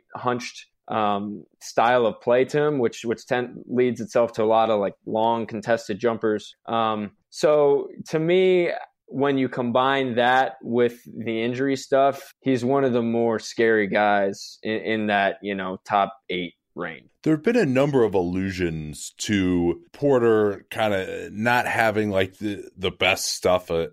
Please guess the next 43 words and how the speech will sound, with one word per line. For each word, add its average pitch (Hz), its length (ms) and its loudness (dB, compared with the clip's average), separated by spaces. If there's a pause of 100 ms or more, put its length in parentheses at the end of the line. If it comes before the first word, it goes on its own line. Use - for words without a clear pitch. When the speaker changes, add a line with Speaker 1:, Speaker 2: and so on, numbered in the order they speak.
(180)
Speaker 2:
in, 92 320 0
uh, 78 320 0 (260)
backgrounds 90 680 0
and 80 280 -4
interviews. 90 680 -2
Uh, 85 320 -6 (120)
uh, 107 200 -4
have 113 140 0
you 160 140 2
heard 156 180 0
that 139 160 0
as 107 160 -2
well? 117 300 4
And, 90 520 -2
uh, 85 440 2 (480)
can 98 100 -4
you 101 140 2
elaborate, 92 480 2
if 85 80 -4
so, 95 240 0
uh, 85 200 2
on 80 140 -8
what 85 180 -2
that's 85 220 -4
been? 82 280 -6 (200)
Speaker 1:
Yeah, 139 480 4
the, 120 680 2 (260)
you 127 140 -2
know, 113 100 0
the 113 80 0
intel, 120 800 2 (160)
um, 110 220 -4
from 110 180 -4
his 110 160 -6
time 110 340 0
at, 107 220 -2 (240)
at 113 160 0
Missouri 117 400 2
was 107 200 0
very, 110 280 2
very 104 240 2
poor. - 420 -2 (160)
Um, 92 440 -8